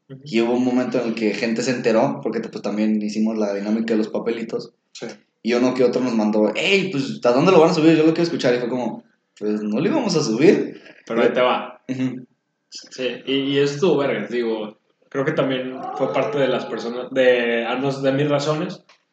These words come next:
Speaker 1: que dije, "Ok, independientemente que se arma,
Speaker 2: Ujú.
Speaker 1: pues, siente, se, siente chingón, güey.
Speaker 2: Sí,
Speaker 1: Siente
Speaker 2: claro.
Speaker 1: chingón que alguien sepa que te quiere escuchar".
Speaker 2: El apoyo.
Speaker 1: Entonces, pues, un saludo a esa gente y la neta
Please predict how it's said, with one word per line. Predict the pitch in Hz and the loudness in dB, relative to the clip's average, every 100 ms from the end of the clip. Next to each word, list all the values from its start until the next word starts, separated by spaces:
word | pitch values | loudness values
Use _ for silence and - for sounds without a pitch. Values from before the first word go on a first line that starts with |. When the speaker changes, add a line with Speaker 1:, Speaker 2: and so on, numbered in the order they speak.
| _ _ - | _ _ -6
Speaker 1:
que | 139 | -2
dije, | 127 127 | 0 0
"Ok, | 123 | 0
independientemente | 147 139 131 127 139 139 165 165 170 | 0 0 0 0 -2 0 0 2 0
que | 135 | 0
se | 135 | 0
arma, | 139 180 196 - - - | 0 0 -4 -10 -18 -8
Speaker 2:
Ujú. | 113 139 139 | -2 -2 -4
Speaker 1:
pues, | 127 - _ _ | -10 -16 _ _
siente, | - 123 135 - - | -6 -6 -6 -12 -12
se, | - 131 143 | -6 -6 -6
siente | - 160 190 | -2 0 2
chingón, | 190 151 117 101 | 0 0 -2 -8
güey. | |
Speaker 2:
Sí, | - 175 | 0 4
Speaker 1:
Siente | 151 | 6
Speaker 2:
claro. | 139 139 | 6 6
Speaker 1:
chingón | 131 143 143 | 6 2 0
que | |
alguien | 139 139 | -2 0
sepa | 147 - | 0 0
que | 156 | -2
te | 127 | -4
quiere | 110 | -4
escuchar". | 131 135 143 185 | -4 -2 -2 0
Speaker 2:
El | 110 | -2
apoyo. | 110 131 | 0 -2
Speaker 1:
Entonces, | 131 - - 135 123 | -4 -12 -8 -6 -6
pues, | 131 - - | -8 -10 -12
un | 127 | -8
saludo | 131 131 | -4 -2
a | |
esa | 127 | -2
gente | 127 127 147 | -4 -6 -4
y | 127 | -2
la | 117 110 | -2 -4
neta | 107 120 117 110 104 104 | -6 -6 -4 -4 -6 -8